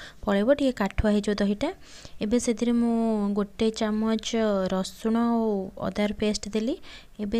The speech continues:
ଏଥିରେ ରେଡ୍ କାଶ୍ମୀର, ଯେଉଁ ରେଡ୍, ଅ, ଚିଲି ପାଉଡ଼ରଟା, ମୁଁ ଏଇଟା ସେଇଟା ଦେଇଛି, କେବଳ ଏଇଟା କଲର୍ ହବ, ରାଗ ହବନି। ଏବେ ସେଥିରେ ମୁଁ କିଛି ଜିରା ଗୁଣ୍ଡ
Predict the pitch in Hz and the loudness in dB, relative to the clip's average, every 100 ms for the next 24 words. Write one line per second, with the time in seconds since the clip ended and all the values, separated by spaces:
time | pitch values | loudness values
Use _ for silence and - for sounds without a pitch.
0 | 233 208 - 262 349 - - 220 220 233 | 0 -2 -6 -6 -6 -10 -10 0 2 2
1 | - 214 202 - 226 226 - 240 233 214 | 2 0 0 0 2 2 2 2 4 4
2 | 226 226 - 202 190 190 - - - 208 | 2 0 0 2 4 2 -2 -6 0 4
3 | 214 208 196 190 190 233 233 220 220 214 | 4 6 6 6 4 4 4 2 0 0
4 | 190 196 202 202 - 208 202 214 - 190 | 0 0 0 -2 0 0 2 0 0 0
5 | 190 202 208 208 285 208 175 202 202 190 | 2 2 2 2 2 2 0 0 0 0
6 | 190 262 - - - - - 226 226 220 | 0 0 -4 -14 -18 -16 -8 -2 -2 0
7 | 226 233 233 233 226 240 208 240 208 208 | -2 0 0 0 0 -2 -2 -2 2 2
8 | 196 196 208 214 | 4 4 2 4